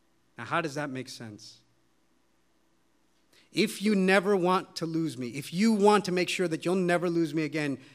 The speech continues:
you, Mary, have to let me go and let me ascend, because in ascending, that's the way you will never lose me. Why?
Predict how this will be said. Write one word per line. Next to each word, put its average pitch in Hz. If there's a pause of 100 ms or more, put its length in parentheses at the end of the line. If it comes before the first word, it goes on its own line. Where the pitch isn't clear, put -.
(120)
you, 175
Mary, 185
have 147
to 143
let 147
me 180
go 139
and 123
let 165
me 151
ascend, 123 (260)
because 139
in 214
ascending, 156
that's 156
the 165
way 135
you 131
will 131
never 123
lose 117
me. 101 (1120)
Why? 139